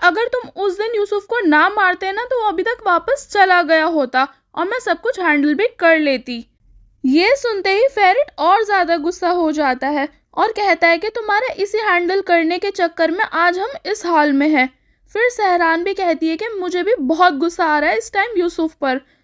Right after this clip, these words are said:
लेकिन तुम टेंशन मत लो, मैं उससे बात कर कर उसे समझाऊंगी और वो यहाँ से चला भी जाएगा।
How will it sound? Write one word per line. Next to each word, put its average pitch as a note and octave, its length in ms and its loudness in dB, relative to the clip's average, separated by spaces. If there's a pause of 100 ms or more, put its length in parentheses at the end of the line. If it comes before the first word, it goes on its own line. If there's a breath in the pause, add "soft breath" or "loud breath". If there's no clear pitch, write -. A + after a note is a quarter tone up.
(160)
लेकिन E4 280 -4
तुम B4 260 -8
टेंशन F4 440 0
मत E4 280 0
लो, G4+ 180 -2 (300 soft breath)
मैं D4+ 120 0
उससे F#4 280 -2
बात D4 320 2
कर E4+ 160 -2
कर F#4+ 140 -6
उसे G4+ 240 -6
समझाऊंगी D#4 600 -2
और G#4+ 100 -2
वो G#4 80 -4
यहाँ D#4 220 0
से G4 220 -4
चला D#4 300 2
भी C4+ 140 -2
जाएगा। A#3+ 520 -2